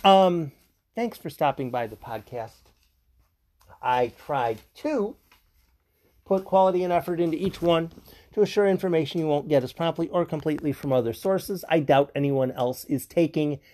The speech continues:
this tack today. If you have friends that might enjoy this sort of information delivery service on Deep Dive Cubs News,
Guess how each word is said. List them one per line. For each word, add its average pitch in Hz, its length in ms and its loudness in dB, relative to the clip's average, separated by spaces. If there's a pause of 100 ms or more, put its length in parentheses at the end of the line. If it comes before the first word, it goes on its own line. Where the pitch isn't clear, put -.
this 135 380 0 (160)
tack - 480 0 (480)
today. 254 580 8 (580)
If - 80 -18
you 247 100 -2
have 151 120 2
friends 185 320 -4
that - 80 -14
might 151 300 -2
enjoy 147 400 -2
this 143 240 -6
sort 147 280 0
of 135 120 -4
information 143 500 -4
delivery 135 360 0
service 139 400 -2
on 139 220 0
Deep 135 280 -2
Dive 131 340 4
Cubs 165 340 -6
News, 160 380 -4